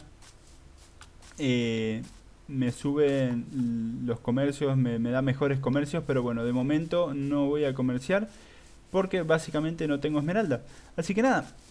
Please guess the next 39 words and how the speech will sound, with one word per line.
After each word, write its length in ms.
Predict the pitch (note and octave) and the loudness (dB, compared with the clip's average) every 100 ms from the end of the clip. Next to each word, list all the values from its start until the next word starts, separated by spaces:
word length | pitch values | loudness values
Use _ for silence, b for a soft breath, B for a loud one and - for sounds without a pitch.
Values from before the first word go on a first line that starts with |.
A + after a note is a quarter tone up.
| - | -14
si 440 | - F3+ E3+ E3+ | -6 -4 -2 -2
les 120 | F3 | 0
gustó 240 | F3+ F3+ G#3+ | 0 2 2
el 60 | |
video, 340 | A3 A3+ A#3 G3+ | 4 4 4 2
no 140 | F#3 | -2
olviden, 460 | F3+ G3 G3 G3 F3+ | 0 0 0 -2 -6
como 180 | - D3+ | -4 -2
ya 140 | D3 E3+ | -2 0
les 100 | E3+ | 0
digo, 340 | F#3 F#3 F3 | 0 0 0
dejar 200 | C#3+ C#3 | 0 0
un 80 | D#3+ | 0
me 40 | |
gusta, 200 | E3 E3 | -2 -4
suscribirse 480 | E3 D#3+ D3+ D#3 D#3 | -6 -6 -4 -4 -2
y 20 | |
activar 280 | D3 C#3 C#3+ | -2 0 -2
la 80 | D3 | -2
campanita. 500 | C#3+ C#3 C3+ E3 E3 | -2 -2 -2 -2 -4
Si 140 | D#3+ | -2
lo 80 | C3+ | -2
comparten 440 | C3+ C3 C#3+ D3 C#3 | -2 -2 -2 0 -2
con 100 | C3 | 0
sus 180 | C#3 C3 | 0 0
amigos, 300 | C3+ D#3 D3 | 0 0 0
la 100 | C3+ | 0
verdad 220 | C3+ D#3 | 0 -2
me 100 | D3+ | -4
ayudarían 480 | C3+ C#3+ C#3 D#3+ D3+ | -2 0 0 -2 -4
un 180 | E3 | -4
montón 460 | E3+ D3+ D3 E3+ F3+ - B B B - | -2 -2 2 2 2 -6 B B B -4
para 360 | C#3+ C#3+ C#3 C3+ | 0 2 2 -2
seguir 420 | C3+ C#3+ D3+ C#3+ | -2 -2 -2 -4
creciendo 500 | C#3+ C3+ D#3 D3+ C#3+ | -4 -4 -4 -2 0
y 140 | C3+ | 0
seguir 300 | C3 C#3+ C#3 | -2 -2 -2
haciendo 320 | C3+ D3 C#3+ | -4 -4 -4
videos. 360 | C3+ G3 G#3 - | 0 2 2 0